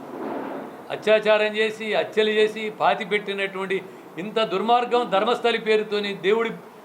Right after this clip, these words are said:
మఠం పేరుతో జరగడం అనేటువంటిది ఏదుందో, డేరాబాబు ఉదంతాలు, ఇంకా అనేక ఉదంతాలు చూస్తే ఇలా ఆశ్రమాలన్నీ కూడా దేనికి నిలయాలుగా మారుతున్నాయి అనేటువంటిది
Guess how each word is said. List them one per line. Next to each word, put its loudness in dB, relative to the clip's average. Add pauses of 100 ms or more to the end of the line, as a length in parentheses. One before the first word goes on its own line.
(100)
మఠం 0
పేరుతో 2
జరగడం 0
అనేటువంటిది -6
ఏదుందో, -2 (340)
డేరాబాబు 4
ఉదంతాలు, 0
ఇంకా -6
అనేక 0
ఉదంతాలు 0 (380)
చూస్తే 0 (320)
ఇలా 2
ఆశ్రమాలన్నీ 4
కూడా 0
దేనికి -2
నిలయాలుగా 0
మారుతున్నాయి -2
అనేటువంటిది -8